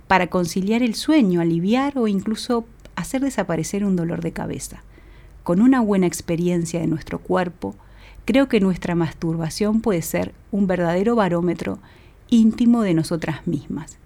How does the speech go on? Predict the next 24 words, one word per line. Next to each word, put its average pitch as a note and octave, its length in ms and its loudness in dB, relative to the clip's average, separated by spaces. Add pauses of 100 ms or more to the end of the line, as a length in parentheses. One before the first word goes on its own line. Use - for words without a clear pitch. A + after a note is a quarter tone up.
(440)
Y F#3 80 -4
bueno, E3+ 280 0 (880)
este, F3+ 220 -6
por F3+ 160 -8
aquí, G3 200 -8
muchas F#3 280 -4
gracias F3+ 460 -6
a, - 300 -10
a D#3 100 -10
Julia F3+ 380 -4
Pietri. F3+ 800 -6
Eh, - 380 -4 (140)
se - 220 -4
consigue G3+ 480 2
acá A#3+ 180 2
en A3 100 6
Uruguay, F#3+ 420 4
antes G#3 280 0
de G3 120 2
venir F3 280 2
me F#3+ 140 4
fijé, F#3 460 -6 (440)
por D#3+ 160 -6
si - 320 -4